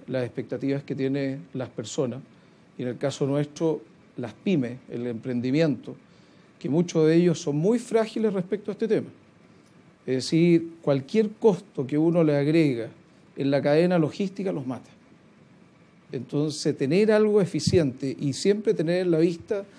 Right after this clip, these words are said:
de ese manufacturero que está exportando un contenedor al mes y que le ha puesto mucho esfuerzo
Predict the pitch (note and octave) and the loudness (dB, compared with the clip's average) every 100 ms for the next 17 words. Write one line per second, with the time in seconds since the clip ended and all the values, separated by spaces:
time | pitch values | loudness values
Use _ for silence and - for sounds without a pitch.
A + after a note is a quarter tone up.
0 | - - - - - D3 D3 C#3+ C3+ - | -20 -20 -20 -8 -4 -2 0 -2 -2 -4
1 | B2 - C#3+ F3 D#3 C3+ B2+ A2 E3 D#3+ | -8 -4 2 4 4 0 -4 -4 2 4
2 | D#3+ - C3+ C#3 B2 E3 D#3+ C#3 C3+ F3+ | 2 0 -6 -8 -4 -2 0 -2 0 0
3 | A3 G#3+ G3 D3 E3 E3+ F#3 E3+ D3 F3 | 0 0 -2 0 0 0 2 2 2 0
4 | B3 - - - _ _ _ _ - D3 | -2 -4 -18 -20 _ _ _ _ -4 0
5 | C#3+ D#3+ D#3 D#3 E3+ G#3+ A#3 E3+ A3+ A3+ | 2 0 0 2 2 2 2 4 4 4
6 | - | -10